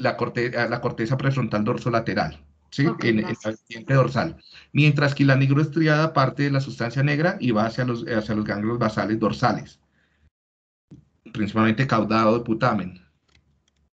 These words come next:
Speaker 1: Y el cíngulo opercular tendría que ver más con el sistema serotoninérgico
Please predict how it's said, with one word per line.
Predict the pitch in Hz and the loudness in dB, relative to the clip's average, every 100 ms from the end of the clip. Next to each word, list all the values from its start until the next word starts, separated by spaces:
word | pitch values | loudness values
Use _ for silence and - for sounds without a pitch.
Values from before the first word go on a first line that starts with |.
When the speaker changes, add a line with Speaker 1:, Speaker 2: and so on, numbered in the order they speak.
| _ _ _ _ _ _ _ _ _ _ _ _ _ _ _ _ _ _ _ | _ _ _ _ _ _ _ _ _ _ _ _ _ _ _ _ _ _ _
Speaker 1:
Y | 190 208 | 2 6
el | 214 208 | 6 4
cíngulo | - 208 196 202 | 0 -4 -4 -6
opercular | - 180 190 190 170 - - _ _ - _ _ | -6 -6 -4 -2 0 -2 -6 _ _ -20 _ _
tendría | 131 120 117 | -6 -4 -2
que | 139 | -2
ver | 139 | 0
más | 143 139 | 0 -2
con | - 147 165 | -4 -2 -2
el | 175 | -2
sistema | - 127 - 120 131 131 | -4 -6 -4 -2 -2 -2
serotoninérgico | - - 143 147 147 156 151 147 135 143 165 262 | -6 -2 0 2 0 2 4 2 2 0 -2 -4